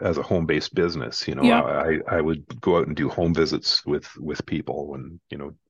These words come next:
Speaker 1: conduct all of the business, uh, y-, via phone and email.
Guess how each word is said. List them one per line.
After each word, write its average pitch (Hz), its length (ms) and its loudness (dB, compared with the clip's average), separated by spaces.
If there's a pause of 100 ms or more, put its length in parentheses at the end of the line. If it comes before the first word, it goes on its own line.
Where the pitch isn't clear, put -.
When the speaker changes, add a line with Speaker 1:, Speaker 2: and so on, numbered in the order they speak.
Speaker 1:
conduct 78 340 -6
all 76 160 -4
of 71 60 -8
the 71 80 -12
business, 76 580 -10
uh, - 60 -14 (280)
y-, - 280 -16
via 80 320 -6 (680)
phone 98 200 2
and 85 120 2
email. 87 440 0